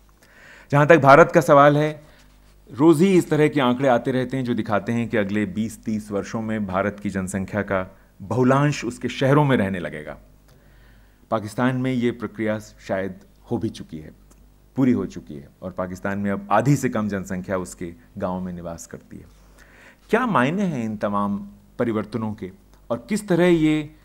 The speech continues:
हमारे देशों की सभ्यता को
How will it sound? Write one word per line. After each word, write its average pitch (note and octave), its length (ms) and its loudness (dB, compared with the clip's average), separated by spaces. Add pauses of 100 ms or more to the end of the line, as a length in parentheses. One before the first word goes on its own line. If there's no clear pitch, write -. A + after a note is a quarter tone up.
(1400)
हमारे B2+ 540 -2 (120)
देशों A#2 320 -4
की B2+ 160 -4
सभ्यता A#2 460 0
को A2 280 -6